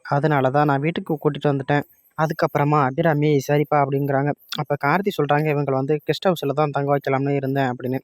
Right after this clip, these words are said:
அப்ப ஐஸ்வர்யா சொல்றாங்க, "அவங்கள கெஸ்ட் ஹவுஸ்ல எல்லாம் தங்க வைக்காதீங்க" அப்படின்னு சொல்றாரு. அப்ப கார்த்தி வந்து, "எல்லா பிரச்சனைக்குமே நீங்க தான் காரணம். தேவையில்லாத விஷயத்துல எல்லாம் மூக்கம் நுழைக்காதீங்க"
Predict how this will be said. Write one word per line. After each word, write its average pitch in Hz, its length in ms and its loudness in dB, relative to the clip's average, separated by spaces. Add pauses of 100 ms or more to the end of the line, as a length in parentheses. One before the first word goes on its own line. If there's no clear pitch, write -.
(400)
அப்ப 147 280 2 (260)
ஐஸ்வர்யா 175 440 4
சொல்றாங்க, 139 400 0 (600)
"அவங்கள 151 340 2
கெஸ்ட் 156 280 0
ஹவுஸ்ல 156 260 2
எல்லாம் 151 180 2
தங்க 147 240 -2
வைக்காதீங்க" 143 540 0
அப்படின்னு 131 360 -2
சொல்றாரு. 139 360 0 (320)
அப்ப - 200 -4
கார்த்தி 156 360 2
வந்து, 147 260 2
"எல்லா 151 260 2
பிரச்சனைக்குமே 160 560 0
நீங்க 143 240 0
தான் 147 180 0
காரணம். 139 360 0
தேவையில்லாத 160 480 2
விஷயத்துல 139 400 -2
எல்லாம் 156 180 0
மூக்கம் 147 240 0
நுழைக்காதீங்க" 135 440 0